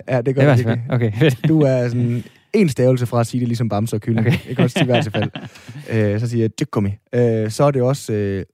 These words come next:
Speaker 1: World Tapas Day.
Speaker 2: Hmm.
Speaker 1: Og det er jo sådan en ret, der er blevet super populær i Danmark, og vi forbinder den jo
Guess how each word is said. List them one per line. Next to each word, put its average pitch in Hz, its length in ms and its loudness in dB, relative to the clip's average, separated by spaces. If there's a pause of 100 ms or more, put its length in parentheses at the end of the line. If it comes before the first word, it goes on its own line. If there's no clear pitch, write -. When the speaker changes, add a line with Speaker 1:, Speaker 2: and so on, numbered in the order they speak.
(120)
Speaker 1:
World 160 320 2 (260)
Tapas 147 400 -10
Day. 82 200 -14 (760)
Speaker 2:
Hmm. 123 200 -10 (1000)
Speaker 1:
Og - 120 -12
det 214 60 2
er - 20 4
jo 190 60 2
sådan 185 140 -2
en 131 320 -6
ret, - 300 -8 (180)
der 143 60 0
er 131 60 -2
blevet 120 360 -2
super 143 300 -6
populær 113 540 -6
i 104 60 -10
Danmark, 127 420 0
og 117 140 -4
vi 120 60 -2
forbinder 127 340 0
den 101 260 -6
jo 101 180 0